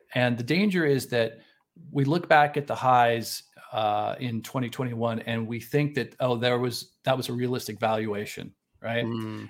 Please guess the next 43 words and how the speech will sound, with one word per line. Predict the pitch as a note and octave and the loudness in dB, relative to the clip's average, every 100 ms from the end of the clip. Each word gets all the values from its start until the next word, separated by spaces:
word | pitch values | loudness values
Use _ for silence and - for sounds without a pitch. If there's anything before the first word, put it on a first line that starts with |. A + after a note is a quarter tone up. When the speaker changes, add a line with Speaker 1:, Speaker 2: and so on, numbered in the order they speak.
| - | -4
Speaker 1:
And | B2 B2 | 2 4
Speaker 2:
yep. | |
Speaker 1:
that | B2+ | 4
we | C3+ | 6
don't | C#3+ D3+ | 6 6
understand | C#3+ C#3 - C3 B2+ A#2+ | 4 2 0 0 2 0
that | A2+ - | -2 0
that | A#2 A2+ | 0 0
was, | A#2+ A2 | -6 -6
and | C3 B2 | -4 0
once | C#3+ | 0
again, | C#3+ A#2 A#2 | 0 0 -2
you | A#2 | -4
know, | G#2+ | -6
I'm, | A#2 | -4
I'm | B2 A2+ | -6 -6
putting | - C3+ B2+ | -2 0 0
a | |
fundamental | - C3 C3+ C#3 C3+ | 0 2 4 2 0
hat | A#2 G#2+ G2 | 0 0 0
on | G2 | -4
here, | G2 G2+ | -8 -8
so | G#2+ | -8
take | - A2+ A2 | -8 -8 -8
it | - | -10
for | - G#2+ | -8 -6
what | A2 | -4
it's | A2 C3+ | -6 -6
worth. | A2+ | -6
But | B2 - - - | -8 -14 -20 -2
we | D#3+ | 4
don't | F3+ G3 | 6 6
understand | G3 - F3 E3 C#3+ | 4 2 2 2 2
that | - B2 | 0 0
a | |
lot | B2+ C3+ D#3 | 4 6 6
of | D#3+ | 2
these | D#3 - | -4 -2
prices | C#3 C3 C#3+ A#2 B2 | 0 0 -2 -8 -8
were | A#2 | -8
just | G#2 A#2+ - - _ | -6 -6 -6 -10 _
massive | B2 B2 B2+ - G2+ | 0 2 2 0 -10
distortions | A2 - A#2+ A2 G2 G2+ G2 | -10 -2 -2 -2 -6 -10 -12